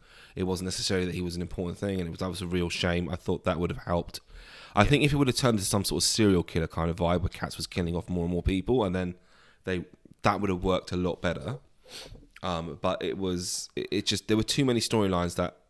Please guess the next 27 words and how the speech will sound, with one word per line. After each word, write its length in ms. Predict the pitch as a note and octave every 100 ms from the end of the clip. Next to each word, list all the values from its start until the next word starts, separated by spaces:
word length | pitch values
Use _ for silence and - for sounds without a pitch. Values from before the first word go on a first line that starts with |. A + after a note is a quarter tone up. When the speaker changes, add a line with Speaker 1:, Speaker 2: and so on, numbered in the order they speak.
| _ _ _ _ _ _ _ _ _ _ - _ - _ - -
Speaker 1:
either 540 | A#2+ C3 B2 G#2 F2 C2+
they 360 | F2 F2+ F2
couldn't 480 | E2 - F#2+ E2+ - -
Speaker 2:
Yeah. 140 | G#2+
Speaker 1:
complete 460 | - F2 - F#2 -
properly 380 | F#2+ - E2+ E2
within 260 | E2+ E2
eight 160 | E2+ -
episodes, 640 | E2+ - - D#2 D#2+ -
or 320 | - D#2+ D#2+ - - - - _ -
they 80 | F#2
just 160 | -
didn't 160 | F2+ E2
know 100 | D#2+
how. 340 | F#2 D#2+ - - _ - - - - - -
Um, 520 | D3+ E2 E2 E2 - _ _ - - _ _ - - -
I 80 | -
just 160 | G#2
remember 220 | G#2 F2
the 60 | E2+
final 380 | - F2+ E2+ E2+
episode 340 | - - D#2
Speaker 2:
Yeah. 40 | D#2+
Speaker 1:
being 180 | E2
a 40 | E2
bit 160 | D#2+
like, 200 | - E2+